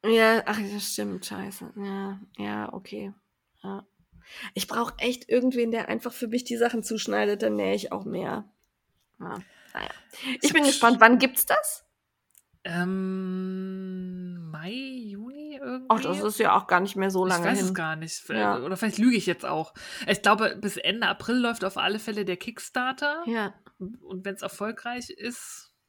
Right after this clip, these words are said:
Speaker 1: Ja.
Speaker 2: weiß ich. Ich nehm's zurück, ich weiß es nicht. Nicht, dass ich was Falsches sage. Kann auch Herbst
Speaker 1: Ja.
Speaker 2: sein oder so.
Speaker 1: Ja,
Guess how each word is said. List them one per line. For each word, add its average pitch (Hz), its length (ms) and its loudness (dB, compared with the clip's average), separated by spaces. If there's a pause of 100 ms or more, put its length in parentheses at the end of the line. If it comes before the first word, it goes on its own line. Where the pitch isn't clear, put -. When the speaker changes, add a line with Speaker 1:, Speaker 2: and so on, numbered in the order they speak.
(960)
Speaker 1:
Ja. 196 180 -4
Speaker 2:
weiß 180 100 -12
ich. 170 100 -16 (680)
Ich 208 160 0
nehm's 240 300 2
zurück, 233 200 -2
ich - 160 -4
weiß 143 200 -6
es 139 140 -14
nicht. 143 220 -14 (340)
Nicht, 185 160 -4
dass 190 140 -2
ich - 40 -12
was 185 140 -6
Falsches 147 340 -6
sage. 143 300 -10 (120)
Kann 202 200 0
auch 185 160 -4
Herbst 196 160 4
Speaker 1:
Ja. 185 180 4
Speaker 2:
sein 160 300 -2
oder 160 240 -10
so. 175 240 -10 (720)
Speaker 1:
Ja, 185 540 2